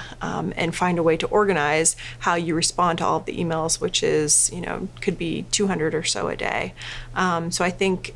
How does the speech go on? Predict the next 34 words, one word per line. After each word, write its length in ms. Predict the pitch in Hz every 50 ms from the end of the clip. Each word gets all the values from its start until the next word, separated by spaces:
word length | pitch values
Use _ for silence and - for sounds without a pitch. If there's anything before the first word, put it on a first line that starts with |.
| - -
organization 880 | 190 190 190 190 180 175 170 180 180 180 - - 165 180 175 165 - - -
is 100 | 180 165
a 80 | 170 170
really 500 | 170 180 185 180 180 180 180 180 180 -
important 540 | 185 175 180 - - - - - - - 185
skill, 640 | - - - - 175 160 160 143 151 151 175 170 - - -
um, 320 | 170 170 160 151 151 151 160
that 140 | 170 -
you 120 | - 185 180
learn 220 | 180 180 180 175
in 100 | 175 170
grad 260 | 175 - 143 165 165
school 320 | - - - - 165 165 165
that 140 | 165 - -
can 160 | - 180 180
be 80 | 170 -
transferred 520 | - - - - - - - - - -
to 40 | -
several 300 | - - - - - -
different 320 | - - - - - -
things. 480 | - - - - - - - - - - - - - - - - - -
Um, 240 | - 196 185 185 185
another 360 | 175 185 202 220 226 226 240
thing 180 | 233 - 196 190
that 120 | 180 175 180
I 80 | 180
would 120 | 180 175 175
say 360 | - 170 170 180 175 - -
is 380 | - 180 180 180 175 170 175 -
communication 720 | - - - 190 185 185 175 - - 190 196 - 233 240
skills, 560 | 240 - - - 247 247 247 247 254 - - - - - - - - - - - - - - -
um, 340 | 180 175 165 165 170 175
written 480 | 185 190 - - 190 196 190 196 196 196 - - - -
and, 600 | - 180 185 180 180 175 175 170 170 170 165 -